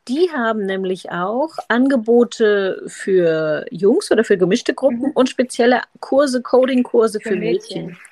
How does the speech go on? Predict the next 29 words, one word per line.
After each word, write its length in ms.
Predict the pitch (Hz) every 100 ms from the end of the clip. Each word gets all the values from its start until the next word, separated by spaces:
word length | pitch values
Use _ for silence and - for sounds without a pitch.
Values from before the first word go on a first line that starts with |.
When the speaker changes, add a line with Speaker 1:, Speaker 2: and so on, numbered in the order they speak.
| - -
Speaker 2:
Mhm. 360 | 226 220 226 -
Speaker 1:
Und 40 |
dann 140 | 180 170
wollte 180 | 233 277
ich 80 |
natürlich 400 | 254 233 247 240
wissen, 300 | 240 247 269 - _ _ -
warum 340 | 202 247 240
habt 160 | 247 247
ihr 120 | 226
euch 120 | 214
dazu 260 | 220 202 214
entschieden 520 | 190 - 220 233 311 -
und 260 | 233 220 -
was 320 | 185 226 262
sind 200 | 269 254
eure 220 | 233 240
Erfahrungen? 840 | 240 - 320 392 165 170 185 170 185 _ _ _ - _ _ _ _ _ - - _ - - _ -
Speaker 2:
Spannend, 380 | - - 269 302
was 160 | 247 220
hat 180 | 233
Julia 280 | 269 392 349
dazu 300 | 247 233 262
gesagt? 540 | 240 220 277 226 214 - _ _
Vielleicht 240 | 262 233 226
kannst 180 | 254 311
du 40 |
noch 100 | 254
mal 160 | 262